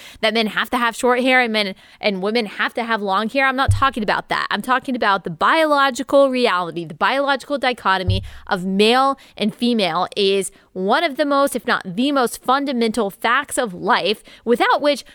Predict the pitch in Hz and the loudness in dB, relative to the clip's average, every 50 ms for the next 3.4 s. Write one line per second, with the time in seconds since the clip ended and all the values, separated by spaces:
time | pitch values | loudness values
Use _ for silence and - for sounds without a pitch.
0 | _ _ - 214 220 226 285 349 370 349 254 269 254 233 - 214 208 175 - 196 | _ _ -2 0 2 4 4 4 2 2 2 0 -2 -2 -2 -2 -2 -2 -2 -6
1 | 170 170 190 143 - - - - _ - 247 233 247 262 - - 277 403 494 - | -4 -2 -2 -4 -4 -6 -10 -12 _ -2 0 0 0 -2 0 2 4 4 4 4
2 | - - - - - - 311 330 320 - - 190 247 254 254 - 277 254 254 247 | 2 -4 -6 -4 0 0 0 0 0 -4 -2 2 2 2 4 2 0 0 0 0
3 | 196 226 214 196 170 156 156 175 | -2 -2 0 0 0 0 0 -2